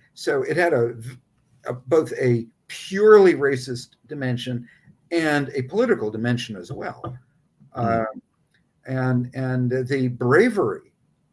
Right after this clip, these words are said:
Speaker 1: I mean, this is something I write a lot about in the book, uh, the, the bravery of both white and black Republicans,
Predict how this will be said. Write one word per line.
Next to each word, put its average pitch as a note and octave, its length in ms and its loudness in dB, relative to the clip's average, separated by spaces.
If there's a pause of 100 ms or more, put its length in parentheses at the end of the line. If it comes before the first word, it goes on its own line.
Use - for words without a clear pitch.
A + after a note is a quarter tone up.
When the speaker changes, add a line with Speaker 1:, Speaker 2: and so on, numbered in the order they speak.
Speaker 1:
I C#3+ 40 -12
mean, C3+ 100 -8
this B2 80 -12
is B2+ 160 -10
something A2+ 360 -6
I G2 260 -8
write A2 180 -2
a G#2 60 -2
lot G2+ 180 -4
about F#2+ 280 -8
in - 120 -20
the - 200 -10
book, B2 340 -6
uh, G#2 200 -10
the, B2+ 160 -6
the B2+ 100 -4
bravery B2 840 0
of G#2+ 300 -6 (400)
both B2+ 240 -4 (240)
white C#3 220 0 (100)
and B2+ 180 2
black D3 340 0
Republicans, - 840 -4